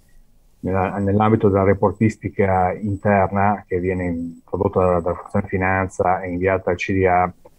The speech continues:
avevamo un'analisi del, del rating E S G delle, del portafoglio.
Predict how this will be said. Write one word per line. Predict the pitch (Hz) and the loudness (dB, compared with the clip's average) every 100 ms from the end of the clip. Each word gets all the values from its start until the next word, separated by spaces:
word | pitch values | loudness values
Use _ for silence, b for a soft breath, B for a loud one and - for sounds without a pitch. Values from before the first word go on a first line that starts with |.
| _ | _
avevamo | - 92 95 98 101 | 0 4 4 4 4
un'analisi | 95 92 92 95 90 92 90 | 2 0 0 0 -2 -4 -2
del, | 85 85 85 82 85 | 0 2 0 0 -2
del | 85 87 | -2 0
rating | 90 - 90 | 0 -2 -2
E | 90 | -2
S | 90 | -2
G | - 90 90 | -4 -4 -2
delle, | 110 92 87 85 82 82 82 | -2 0 2 2 2 -2 -4
del | 87 - | -8 -4
portafoglio. | 90 92 - 92 80 80 | -4 -4 0 2 2 -2